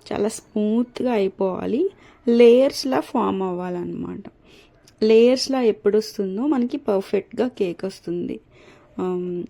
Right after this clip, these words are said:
so ఇలా స్మూత్గా రావాలి, దీనికి చాలా టైమ్ పడుతుంది ఇలా స్మూత్గా రావడానికి. ఆమ్, వెనిలా ఎసెన్స్ వేస్తున్నా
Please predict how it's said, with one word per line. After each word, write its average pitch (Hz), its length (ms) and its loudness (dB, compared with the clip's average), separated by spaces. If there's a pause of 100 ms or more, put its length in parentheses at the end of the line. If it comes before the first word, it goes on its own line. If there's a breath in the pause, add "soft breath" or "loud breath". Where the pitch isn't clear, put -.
(720)
so 247 80 4
ఇలా 214 240 6
స్మూత్గా 214 800 0
రావాలి, 190 540 -4 (420 loud breath)
దీనికి 214 360 0 (160)
చాలా 196 340 2
టైమ్ 190 380 -2
పడుతుంది 185 840 -4
ఇలా 202 180 2
స్మూత్గా 190 600 -6
రావడానికి. 180 800 -8 (580 loud breath)
ఆమ్, 185 420 -6 (400)
వెనిలా 247 420 4
ఎసెన్స్ 220 460 -2
వేస్తున్నా 190 840 -2